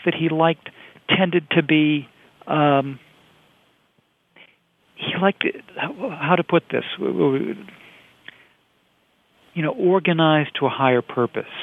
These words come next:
most obviously in warfare, uh, or in politics,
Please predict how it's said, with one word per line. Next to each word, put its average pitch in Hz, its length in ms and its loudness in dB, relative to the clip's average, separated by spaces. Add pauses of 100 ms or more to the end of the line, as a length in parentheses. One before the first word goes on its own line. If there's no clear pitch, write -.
(1080)
most 131 340 2
obviously 113 580 2
in 110 180 -8
warfare, 117 720 0 (420)
uh, 120 120 6
or 117 160 4
in 113 80 -4
politics, 151 640 2